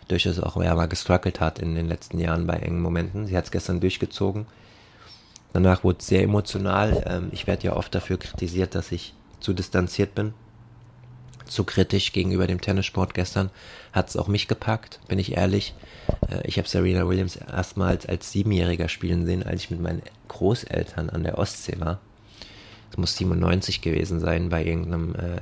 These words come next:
Tennisturnier, was auf Eurosport, äh, übertragen wurde. Und, äh,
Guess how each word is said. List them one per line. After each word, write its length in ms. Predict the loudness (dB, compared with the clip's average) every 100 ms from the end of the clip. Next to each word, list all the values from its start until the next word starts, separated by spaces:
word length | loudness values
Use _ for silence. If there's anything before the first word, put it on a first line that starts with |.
| -4
Tennisturnier, 500 | 0 0 -2 0 2
was 140 | 2
auf 160 | -2 0
Eurosport, 640 | 2 2 0 -2 -2 -4 -12 -20 -20 -20 -20 -20 -8
äh, 300 | -4 -4 -4
übertragen 580 | -4 -6 -2 0 0 -2
wurde. 280 | 0 0 -2 -8 -20 -20 -20 -20 -20 -4
Und, 580 | 0 2 2 0 -2 -2
äh, 380 | 0 2 0